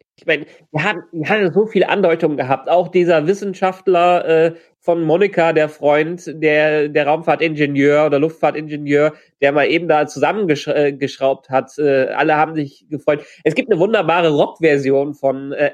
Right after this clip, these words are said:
Agatha All Along, wo der letzte, wo der Sänger dann am Ende des Songs ruft, „Where's Reed Richards?“ Also ich meine, sie, sie, sie bereiten schon den Weg vor für alles,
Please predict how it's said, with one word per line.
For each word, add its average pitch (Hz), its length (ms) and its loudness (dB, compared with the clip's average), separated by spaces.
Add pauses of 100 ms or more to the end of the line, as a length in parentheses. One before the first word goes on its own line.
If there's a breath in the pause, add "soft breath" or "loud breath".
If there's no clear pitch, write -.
Agatha 160 380 0
All 156 280 2
Along, 165 500 0 (320 soft breath)
wo 147 80 -2
der 143 160 2
letzte, 151 420 -2
wo 147 80 -2
der 147 320 0
Sänger 151 280 0
dann 151 380 -2
am 147 140 -4
Ende 160 640 0
des 147 260 -6
Songs 165 360 -2
ruft, 165 420 -2
„Where's 233 380 0
Reed 240 220 0
Richards?“ 240 600 0 (300)
Also 160 180 2
ich 175 240 -2
meine, 175 340 -2
sie, 147 460 -2
sie, 139 680 -10
sie 143 200 -4
bereiten 143 680 -2
schon 180 280 -2
den 143 260 0
Weg 165 260 2
vor 165 300 2
für 165 200 0
alles, 165 460 0